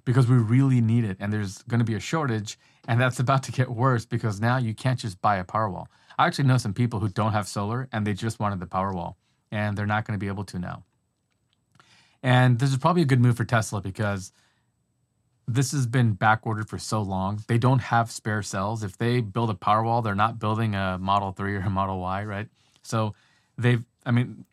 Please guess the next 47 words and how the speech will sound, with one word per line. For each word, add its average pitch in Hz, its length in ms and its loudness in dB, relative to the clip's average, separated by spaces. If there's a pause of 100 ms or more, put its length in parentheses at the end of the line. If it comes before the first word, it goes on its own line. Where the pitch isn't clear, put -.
(160)
the 120 140 -2
cell 135 260 2
supply 120 420 0
has 104 140 -2
been 104 180 -4
a, 98 160 -6
has 95 200 -8
been 98 120 -4
a 92 60 -4
concern. 104 520 -2 (360)
And 110 380 0 (360)
I, 131 160 0
I 135 100 4
don't 170 80 4
really 190 160 0
know 170 160 4
how 147 260 2
good 131 320 -2
the 120 80 0
margins 110 460 0
are 135 120 0
on 135 100 -2
the 127 60 0
Powerwall, 135 540 0
but 107 240 -4
I'd 107 140 2
imagine 107 640 -2 (240)
coupling 127 360 0
it - 120 0
with 117 360 0
solar, 123 460 -4
which 127 260 -6
is 98 80 -6
how 110 140 4
they 107 100 -2
want 107 280 -2
you 113 100 -2
to 110 60 -2
buy 110 200 0
it 117 80 -8
now, 123 300 -2 (300)
is 107 140 -4
probably 117 300 2
the 101 80 -4
more 104 340 -2 (540)
profit 107 300 0
margin, 101 540 -2